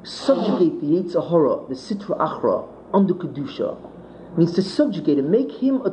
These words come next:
tool for kedusha. Don't allow him to win. Okay, now this idea, the second idea,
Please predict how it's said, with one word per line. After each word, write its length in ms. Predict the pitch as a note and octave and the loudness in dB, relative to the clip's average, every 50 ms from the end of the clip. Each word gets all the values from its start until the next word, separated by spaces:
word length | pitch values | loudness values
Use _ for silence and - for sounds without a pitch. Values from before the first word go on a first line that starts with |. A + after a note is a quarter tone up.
| F3+ - | -6 -6
tool 320 | - - C4+ C4+ B3 G#3+ F#3+ - | 0 2 4 4 4 2 -2 -6
for 80 | F#3+ | -8
kedusha. 960 | E3+ - D#3 D#3 G#3+ A#3 G3+ - - C#3 A#2+ - - - - - - C#3 B2+ | -8 -8 -6 -2 0 0 0 0 0 0 0 0 -2 -6 -12 -14 -12 -2 2
Don't 220 | D3 F#3+ A3+ C4 C#4 | 4 4 4 4 2
allow 320 | C4 A#3+ A#3+ A#3+ A#3 A3+ | 0 0 0 0 0 0
him 220 | G#3+ A3 G#3+ G3 G3+ | 0 0 0 0 0
to 80 | A3 | 0
win. 340 | G3+ G3+ A#3+ G#3+ C#3+ - - - - - - - - | 2 2 2 2 2 0 -4 -10 -16 -18 -20 -12 -8
Okay, 340 | - B2 - - C#3 D3+ F#3+ G3+ - - - - - - - - - - - - | -8 -2 0 2 2 2 2 0 -4 -8 -14 -18 -20 -20 -20 -20 -18 -18 -8 0
now 380 | D3+ D#3 E3 D3+ B2+ A2+ - - - - - - - - - - - - - - - - - - - - - - - E3+ | 2 2 4 4 2 -2 -4 -8 -18 -20 -20 -20 -20 -20 -20 -20 -20 -20 -20 -20 -20 -20 -20 -20 -20 -20 -20 -12 -4 2
this 260 | E3 C#4 E4+ - - | 4 4 4 2 0
idea, 460 | - G#3+ G#3+ G3 E3+ G3+ A3+ A#3 G#3 | 0 0 0 0 0 0 2 2 2
the 260 | G3+ - - - D#3+ D#3+ | 0 -2 -6 -6 -6 -6
second 400 | - - - B3+ B3+ B3 A3 G#3 | -2 0 0 0 0 0 0 0
idea, 480 | G3 F3 - F#3 F#3+ E3 C3+ C3 B2+ | 0 0 -2 0 0 2 2 2 2